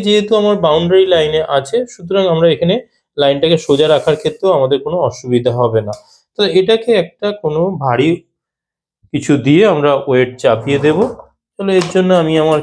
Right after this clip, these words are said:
ক্যালকুলেটরটা নিয়ে নিচ্ছি। তাহলে এই ধারটা আমি ক্যালকুলেটরটা চাপিয়ে দিলাম যাতে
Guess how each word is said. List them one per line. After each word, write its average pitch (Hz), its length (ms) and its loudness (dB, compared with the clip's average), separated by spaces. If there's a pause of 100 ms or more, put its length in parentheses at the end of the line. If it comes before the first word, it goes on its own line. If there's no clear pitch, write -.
(120)
ক্যালকুলেটরটা 160 800 0 (100)
নিয়ে 123 240 0
নিচ্ছি। - 320 -8 (2000)
তাহলে 180 200 0 (180)
এই 170 140 4
ধারটা 156 300 0
আমি 196 100 0 (100)
ক্যালকুলেটরটা 120 680 0 (180)
চাপিয়ে 104 460 -4
দিলাম 113 240 -10 (1120)
যাতে 139 240 2